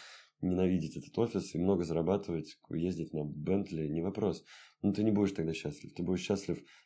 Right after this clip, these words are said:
пять минут, когда ты домой с работы уставший приходишь, а всё остальное время на работе ты будешь несчастлив. А я счастлив всегда.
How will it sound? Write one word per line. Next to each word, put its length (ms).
пять 260
минут, 260
когда 220
ты 80
домой 240
с 120
работы 300
уставший 400
приходишь, 500
а 60
всё 180
остальное 340
время 240
на 60
работе 280
ты 60
будешь 180
несчастлив. 400
А 100
я 120
счастлив 360
всегда. 260